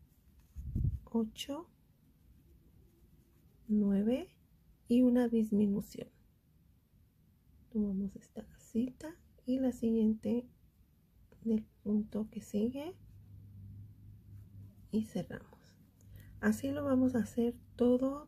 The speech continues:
toda la vuelta. Esto durante seis veces. Aquí ya hicimos dos, nos faltan cuatro más. Por aquí les voy a dejar, es lo mismo que vamos a hacer alrededor para seguir creciendo.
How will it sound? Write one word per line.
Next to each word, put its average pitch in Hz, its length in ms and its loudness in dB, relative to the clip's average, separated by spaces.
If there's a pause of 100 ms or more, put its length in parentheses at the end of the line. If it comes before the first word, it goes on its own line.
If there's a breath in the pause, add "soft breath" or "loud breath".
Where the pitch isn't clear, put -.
toda 240 260 2
la 233 140 2
vuelta. 240 580 0 (460 soft breath)
Esto 240 380 0
durante 247 840 2
seis 233 580 -2
veces. 247 680 -4
Aquí 220 480 0
ya 233 420 2
hicimos 220 640 4
dos, 285 460 -2 (100)
nos 240 180 -12
faltan 220 540 -2
cuatro 220 400 0
más. 208 400 -4 (1300 soft breath)
Por 262 120 6
aquí 262 200 -2
les 302 160 -4
voy 277 160 -4
a 277 80 0
dejar, 240 560 2 (160)
es 262 180 6
lo 285 160 2
mismo 262 640 2 (640)
que 240 140 4
vamos 233 400 2
a 220 40 4
hacer 240 520 2 (240)
alrededor 220 1000 6
para 226 240 2
seguir 214 340 0
creciendo. 226 840 2